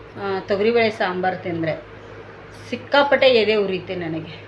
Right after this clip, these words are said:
ಆ, ಸಿ-, ಇತ್ತೀಚೆಗೆ, ಮುಂಚೆ ಇರಲಿಲ್ಲ, ಈಗ ಒಂದು ಒಂದೂವರೆ ಎರಡು ವರ್ಷದಿಂದ ಸ್ಟಾರ್ಟ್ ಆಗಿದೆ ಆ ಥರ. ಸಿಕ್ಕಾಪಟ್ಟೆ ಎದೆ ಉರಿಯುತ್ತೆ. ಆ, ಯಾಕೆ ಅಂತೇಳಿ ನಾನು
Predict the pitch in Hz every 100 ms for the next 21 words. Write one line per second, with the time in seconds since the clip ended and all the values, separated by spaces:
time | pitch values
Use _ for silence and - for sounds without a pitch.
0 | - - - 208 185 165 196 202 - 294
1 | 294 240 208 208 208 208 240 220 202 196
2 | 196 202 196 202 196 190 185 185 - -
3 | - - - 202 208 226 226 233 208 202
4 | 196 190 - 208 196 196 214 - 202 180
5 | 180 165 170 156 - 156 160 - - -
6 | - - - - - - - 208 226 226
7 | 220 196 190 185 175 160 185 202 240 -
8 | - - - - - - 220 214 208 208
9 | 214 233 - 247 226 226 220 208 294 330
10 | - - - 214 202 190 190 -